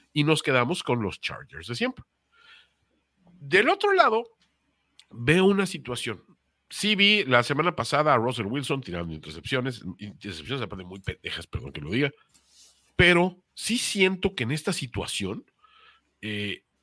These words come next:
siento que Sean Payton es la clase de coach que puede llegar con Russell y decir, "Güey, ya, esto olvídalo, cabrón. O sea, el siguiente paso es así, así, así. ¿Qué fue lo que te jodió la vez pasada? Ah, bueno, que te sacaban de la bolsa de protección y todo este rollo. Bla, bla, bla. Bueno,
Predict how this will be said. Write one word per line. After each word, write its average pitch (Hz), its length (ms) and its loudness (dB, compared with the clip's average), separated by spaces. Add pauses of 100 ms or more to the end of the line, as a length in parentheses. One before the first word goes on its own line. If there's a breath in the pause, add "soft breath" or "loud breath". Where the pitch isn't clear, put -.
(140)
siento - 460 -6
que 147 320 0
Sean 202 240 2
Payton 202 320 0
es 202 100 -2
la 175 100 2
clase 170 380 -4
de 127 140 -2
coach 101 480 -4
que 98 100 -4
puede 135 400 4
llegar 98 320 -2
con 104 200 0
Russell 107 220 -4
y 87 40 -6
decir, 92 160 -8
"Güey, 127 360 -2 (340)
ya, - 340 -10
esto 120 480 0
olvídalo, 92 420 -4
cabrón. - 220 -16
O - 40 -12
sea, - 240 -10 (600)
el 113 140 -4
siguiente 143 320 2
paso 135 280 2
es 117 80 -4
así, 135 220 -2
así, 139 200 0
así. 147 240 -2
¿Qué 156 140 0
fue 156 160 4
lo 151 120 6
que 127 100 -2
te 113 140 0
jodió 117 340 4
la 113 100 0
vez 107 100 -2
pasada? 98 360 -2
Ah, 135 120 -2
bueno, 135 220 2
que 113 60 -4
te 95 60 -10
sacaban 127 320 -2
de 123 60 -2
la 110 80 -2
bolsa 120 240 -2
de 98 40 -14
protección 107 480 -2
y 120 60 -4
todo 127 140 -2
este 113 160 -6
rollo. 135 200 0
Bla, 123 100 -4
bla, 131 160 -2
bla. 143 100 0
Bueno, 117 220 2